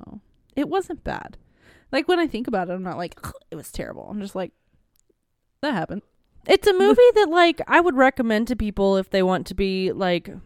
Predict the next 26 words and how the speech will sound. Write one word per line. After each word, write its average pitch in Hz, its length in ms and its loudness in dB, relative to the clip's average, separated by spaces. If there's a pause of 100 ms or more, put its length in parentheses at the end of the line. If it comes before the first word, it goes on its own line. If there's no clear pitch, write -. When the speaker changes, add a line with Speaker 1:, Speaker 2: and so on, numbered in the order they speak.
(320)
Speaker 2:
mildly 180 440 2
entertained 180 640 -4
and 160 240 -4 (380)
don't 160 240 0
have 151 520 -2 (140)
a 160 60 2
weak 151 220 0
stomach 147 440 -4
or, 147 100 -2
like, 127 200 -4
aren't 139 180 -4
afraid 143 300 -4
of 143 140 -8
seeing, 139 300 -6
like, 151 220 -2
if 151 100 -6
you 160 120 0
like 156 200 2
horror 147 280 2
movies, 147 400 -2
then 165 180 -6
yeah, 269 120 -8
like, 175 160 -10
totally 196 240 -6
watch 220 220 -6
it. - 120 -10